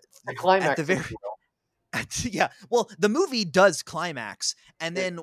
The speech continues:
Speaker 2: when
Speaker 1: does.
Speaker 2: it should be over, Judi Dench turns to the camera and
Speaker 1: And Deadpool's.
Speaker 2: t-, takes twenty minutes to, uh, extol upon us the, uh, qualities of a cat, as if we hadn't just spent two hours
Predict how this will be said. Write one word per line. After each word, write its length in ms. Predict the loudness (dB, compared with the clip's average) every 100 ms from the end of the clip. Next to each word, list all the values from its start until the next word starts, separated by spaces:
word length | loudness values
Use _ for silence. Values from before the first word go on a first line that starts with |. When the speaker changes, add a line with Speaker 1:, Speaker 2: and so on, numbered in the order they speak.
| -8
Speaker 2:
when 200 | -6 -4
Speaker 1:
does. 200 | -6 -6
Speaker 2:
it 100 | -8
should 340 | -6 -8 -10
be 160 | -10 -4
over, 500 | -2 -2 -2 -6 -8 _ _ _ -14
Judi 320 | -10 -8 -8
Dench 320 | -6 -6 -8 -10
turns 300 | -10 -8 -12
to 60 |
the 60 | -12
camera 640 | -10 -8 -6 -6 -6 -10 _ _ -10
and 300 | -6 -4 -6
Speaker 1:
And 140 | -10 -12 -2
Deadpool's. 500 | -2 0 -2 -2 -2
Speaker 2:
t-, 60 | -2
takes 140 | -2 -6
twenty 440 | -4 0 0 2
minutes 480 | 0 0 -2 -4 -4
to, 380 | -4 -2 -2 -2
uh, 280 | 0 2 0 -6 -18 -20 _ _ _ _ _ _ -8 -4
extol 680 | -2 0 2 4 2 -2 -6
upon 280 | -6 -4 -4
us 240 | -4 -6 -10
the, 360 | -12 -12 -10 -8
uh, 440 | -4 -4 -4 -8 -12 -16
qualities 560 | 0 4 4 2 -6 -8
of 80 | -12
a 60 |
cat, 360 | -10 -10 -10 -10
as 160 | -10 -8
if 160 | -10 -10
we 120 | -8
hadn't 320 | -6 -8 -12
just 160 | -10 -8
spent 220 | -8 -10
two 200 | -6 -2
hours 480 | 0 0 -2 -6